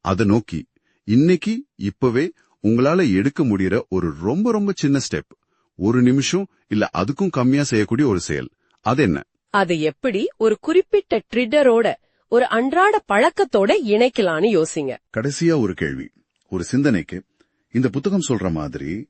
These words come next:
Speaker 1: இந்த மினி ஹேபிட்ஸ் மூலமா உங்க இலக்கை அடையிறது ஒரு பக்கம் இருக்கட்டும், ஆனா தினமும் நீங்க ஒரு சின்ன வெற்றியை பதிவு செய்யும் போது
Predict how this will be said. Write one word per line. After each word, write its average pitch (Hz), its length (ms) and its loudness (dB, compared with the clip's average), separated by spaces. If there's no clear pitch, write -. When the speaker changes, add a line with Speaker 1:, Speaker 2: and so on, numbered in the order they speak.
Speaker 1:
இந்த 107 220 0
மினி 113 200 2
ஹேபிட்ஸ் 107 420 -2
மூலமா 78 400 -4
உங்க 90 200 -2
இலக்கை 139 320 0
அடையிறது 120 420 2
ஒரு 92 120 0
பக்கம் 82 240 -8
இருக்கட்டும், 80 420 -8
ஆனா 139 240 0
தினமும் 95 560 2
நீங்க 104 200 0
ஒரு 90 140 -2
சின்ன 196 280 2
வெற்றியை 131 420 0
பதிவு 101 260 0
செய்யும் 80 280 -2
போது 65 280 -10